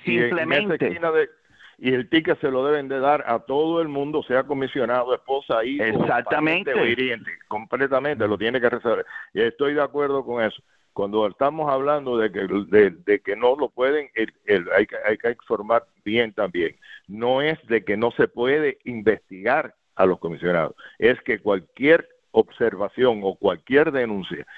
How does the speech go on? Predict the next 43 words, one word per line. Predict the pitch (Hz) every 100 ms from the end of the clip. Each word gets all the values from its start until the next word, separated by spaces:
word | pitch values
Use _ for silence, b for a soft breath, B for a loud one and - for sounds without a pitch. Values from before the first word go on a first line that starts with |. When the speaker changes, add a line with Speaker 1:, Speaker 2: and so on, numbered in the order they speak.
| B -
Speaker 1:
de | 98 98 120 120 90 _ -
que, | 117 101
de | 92 95
que | -
está | 95 - 131
haciendo | - 139 127 123
algo | 139 147 - _ -
ilegal | 123 117 110 113 123 135 - _
o | 113 107
algo | 120 131 127
indebido | 113 104 104 127 127 110
un | 117
comisionado, | 113 110 120 123 147 135 B B -
eso | 110 110 117
se | 120
le | 110
da | 107 127
a |
la | 131 107
policía | 107 101 - 139
de | 127
la | 113
ciudad | - 113 127
de | 120
Miami, | 113 131 135
que | 101
se | 95
le | 110
haga | 127
a | 127
la |
ciudad, | - 113 120 -
a | 104
la | 98
ciudad, | - 104 120 -
a | 104
la | 95
policía | 98 110 131
de |
la | 120
ciudad | 120
de | 123
Miami. | 117 143